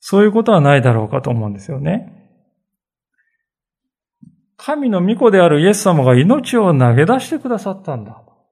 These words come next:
私たちのために、私たちを救うために。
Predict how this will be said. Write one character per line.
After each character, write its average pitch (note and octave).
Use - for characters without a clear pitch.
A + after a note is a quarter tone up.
私 E3
た F3
ち E3+
の C#3+
た C3
め C3
に、 B2+
私 D#3+
た G3+
ち G3
を F#3
救 E3+
う F3+
た G3
め C#3+
に。 F#2+